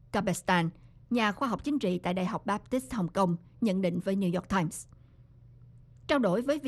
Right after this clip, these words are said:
O A khi đang trên đường trở về Mỹ từ Hồng Kông sau khi tham gia cuộc biểu tình hôm Chủ nhật mười sáu tháng sáu, chị Nancy Nguyễn,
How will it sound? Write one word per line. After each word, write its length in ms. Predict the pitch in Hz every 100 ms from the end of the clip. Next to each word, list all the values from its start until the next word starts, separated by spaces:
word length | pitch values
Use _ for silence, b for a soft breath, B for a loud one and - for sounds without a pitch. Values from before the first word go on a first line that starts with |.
| 226 214
O 60 |
A 20 | 202 196
khi 100 | 214
đang 160 | 208
trên 160 | 190 190
đường 220 | 180 165 -
trở 200 | 175 226
về 220 | 226 175
Mỹ 280 | 175 170 233
từ 120 | 202
Hồng 200 | 180 185 165
Kông 220 | 214 196 185 B B
sau 120 | -
khi 120 | 277 294
tham 180 | 269
gia 120 | 254 247
cuộc 180 | 180
biểu 100 | 180
tình 220 | 208 190 165
hôm 200 | 208 185
Chủ 140 | 175
nhật 280 | 214 185 -
mười 140 | 180
sáu 220 | 175 185
tháng 180 | 220 233
sáu, 360 | 226 185 175 269 B B B B
chị 280 | 226 180 -
Nancy 420 | 208 196 180 208
Nguyễn, 360 | 190 175 165